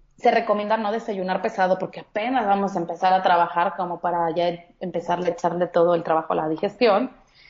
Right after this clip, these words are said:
Se recomienda hacer ejercicio en estas horas, es buenísimo hacer ejercicio entre seis y diez de la mañana para despertarnos porque estamos en el dosha kapha.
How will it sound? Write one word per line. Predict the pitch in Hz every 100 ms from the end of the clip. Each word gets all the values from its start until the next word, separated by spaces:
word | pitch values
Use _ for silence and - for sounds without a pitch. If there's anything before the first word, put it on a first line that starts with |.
| - _ _ _
Se | - 254
recomienda | 233 226 220 226 233 247 269
hacer | 285 233 - 220 220
ejercicio | 226 - 202 196 240 233 285
en | 262
estas | 233 233 233
horas, | 208 208 214
es | 190
buenísimo | 196 214 220 233 247
hacer | 202 202
ejercicio | 202 196 190 175 226
entre | 208
seis | 180 202 202 208
y |
diez | 196 185
de | 180
la | 190
mañana | 180 170 165 175
para | 185 175
despertarnos | 170 165 - 170 170 165 175 226
porque | 196 175
estamos | 170 - 170 170
en | 180
el | 160
dosha | 160 160 -
kapha. | - 165 - - -